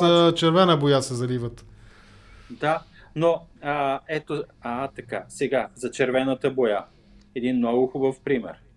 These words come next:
Speaker 2: Да.
Speaker 1: Реакцията на българското външно министерство беше два реда. Едното заглавие и едното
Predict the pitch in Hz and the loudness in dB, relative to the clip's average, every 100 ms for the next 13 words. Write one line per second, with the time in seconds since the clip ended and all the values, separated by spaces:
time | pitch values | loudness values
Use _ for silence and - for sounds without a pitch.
0 | _ _ - 113 127 131 - _ - _ | _ _ -10 -6 -6 -6 -18 _ -20 _
1 | - _ - 139 175 214 - 208 196 185 | -20 _ -6 2 2 2 -2 -12 -10 -12
2 | 160 190 185 180 170 160 156 170 170 156 | -6 -6 -6 -12 -12 -12 -8 -8 -8 -8
3 | 151 143 - 196 196 175 160 156 156 135 | -8 -8 -2 -2 0 -4 -2 -4 -4 2
4 | 165 151 127 107 - 139 143 175 170 123 | 4 4 2 -2 -6 -8 -6 -6 -6 -6
5 | 123 135 180 196 214 208 - 156 160 180 | -6 0 0 0 -6 -8 -8 -10 -6 -8
6 | 185 190 190 | -4 -6 -6